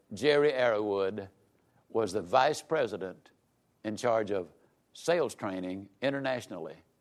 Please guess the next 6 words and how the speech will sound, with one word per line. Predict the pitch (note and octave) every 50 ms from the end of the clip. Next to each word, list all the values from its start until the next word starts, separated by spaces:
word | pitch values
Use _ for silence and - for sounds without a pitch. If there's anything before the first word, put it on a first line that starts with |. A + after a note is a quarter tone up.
| _ _ _ _ _ _
for | - A2 G#2 A2 -
a | G#2 G2 F#2+
multi-million | F2+ F#2 G2+ A#2+ C#3 D#3 D#3 C#3+ - C3+ A#2 A2+ A2+ A2+ A#2 A#2+ A#2+ A2+ - _ _ _ _ _ _ _ _ _ - G2 - C#3+ C#3+ C3 B2 B2 A2 A2
dollar | G#2+ G#2 G2 G2 G#2 G2+ G2+ G#2+ G#2 G#2 - _ _ _ _ _ _ -
cosmetic | - G#2 G2+ G2 - - A2 G#2 F#2+ G2 F#2 -
company. | - F#2 E2 C#2+ - E2+ D2+ D2 C#2+ D2